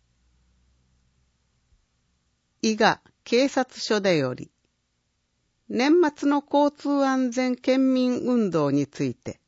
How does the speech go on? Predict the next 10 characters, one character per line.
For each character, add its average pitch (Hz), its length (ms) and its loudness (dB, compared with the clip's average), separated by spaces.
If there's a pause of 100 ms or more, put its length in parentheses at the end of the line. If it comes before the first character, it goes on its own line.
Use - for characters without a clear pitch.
(1120)
十 294 240 0
二 320 160 4
月 190 300 -2
一 208 300 -4
日 - 520 -6
金 269 300 2
曜 233 220 0
日 151 140 -4
か 143 140 -4
ら 143 200 -6